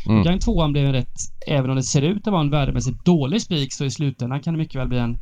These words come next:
Speaker 2: värdemässigt bra spik, även om procenten kanske säger annorlunda då. Eh, men det beror på hur det slutar de andra matcherna och, eh,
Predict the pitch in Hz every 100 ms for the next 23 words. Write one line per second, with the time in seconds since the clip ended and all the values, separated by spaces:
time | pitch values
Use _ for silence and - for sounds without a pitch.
0 | - - - 135 113 123 110 113 104 147
1 | 180 - 127 107 117 120 113 120 - 113
2 | 110 143 165 151 - 120 120 - - -
3 | - 127 117 117 120 123 - - - -
4 | - 50 50 - 160 196 202 202 180 180
5 | 165 160 135 156 - 135 127 123 - 131